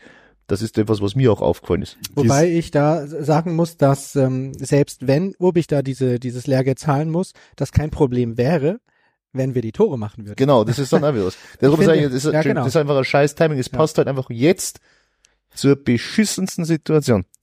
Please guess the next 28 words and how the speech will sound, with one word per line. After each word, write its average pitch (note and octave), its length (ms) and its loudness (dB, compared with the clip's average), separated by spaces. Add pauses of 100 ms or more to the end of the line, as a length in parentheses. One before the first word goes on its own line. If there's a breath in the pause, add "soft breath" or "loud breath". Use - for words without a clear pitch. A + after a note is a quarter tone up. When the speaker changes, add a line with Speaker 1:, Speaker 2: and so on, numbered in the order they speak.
(200)
Speaker 2:
Aber C3+ 120 2
trotzdem - 400 -2
ist, - 340 -4
ähm, C3+ 400 -2
was C3 180 -2
die B2+ 120 -2
Torhüterposition D3 720 0
betrifft, - 540 -2
ein B2+ 360 -4
himmelweiter C#3+ 540 -2
Unterschied C#3 400 -4
zu C3 140 -2
sehen, C3 240 0
finde B2+ 260 -2
ich, A#2+ 100 0
Speaker 1:
Ja. G2+ 140 2
Speaker 2:
äh, A#2+ 200 -2
zur, A#2+ 280 -2
zur C3 140 0
Hinrunde. D#3 440 2 (320 loud breath)
Natürlich E3 320 0
muss D3+ 160 -8
Urbich D3 300 -2
noch C3+ 140 2
reinwachsen, C#3+ 500 0
aber C3 260 0
auch D3+ 120 2
die, C#3+ 320 0